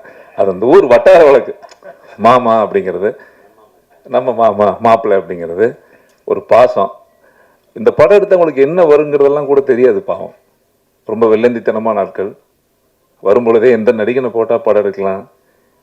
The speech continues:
இந்த இயக்குனர் வச்சா என்ன வியாபாரம் வரும், யார் இசையமைப்பாளர், இந்த கஷ்டப்பட்டு காசை சேர்த்திருக்கிறோமே,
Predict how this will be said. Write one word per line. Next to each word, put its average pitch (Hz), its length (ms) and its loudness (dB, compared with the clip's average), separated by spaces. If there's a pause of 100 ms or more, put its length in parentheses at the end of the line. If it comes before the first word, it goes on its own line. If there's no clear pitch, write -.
(140)
இந்த 120 220 -4
இயக்குனர் 127 320 2
வச்சா 110 180 -2
என்ன 110 340 -2
வியாபாரம் 101 500 0
வரும், 95 280 -10 (600)
யார் 117 260 2
இசையமைப்பாளர், 101 920 -4 (720)
இந்த 113 120 -14
கஷ்டப்பட்டு 123 520 -2
காசை 113 300 -2
சேர்த்திருக்கிறோமே, 101 840 -8